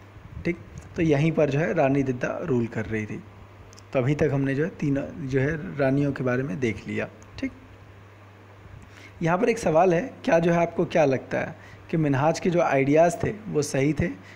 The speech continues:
क्या आपको लगता है कि एक लड़की को रूलर नहीं होना चाहिए? तो अपना व्यू जो है बताइएगा ज़रूर। ठीक, from garrison town to empire,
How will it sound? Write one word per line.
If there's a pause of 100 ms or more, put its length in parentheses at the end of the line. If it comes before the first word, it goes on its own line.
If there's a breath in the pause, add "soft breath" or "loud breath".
(160 loud breath)
क्या
आपको
लगता
है
कि
एक
लड़की
को
रूलर
नहीं
होना
चाहिए? (580)
तो
अपना
व्यू
जो
है
बताइएगा
ज़रूर। (260)
ठीक, (640 loud breath)
from
garrison
town (260)
to
empire,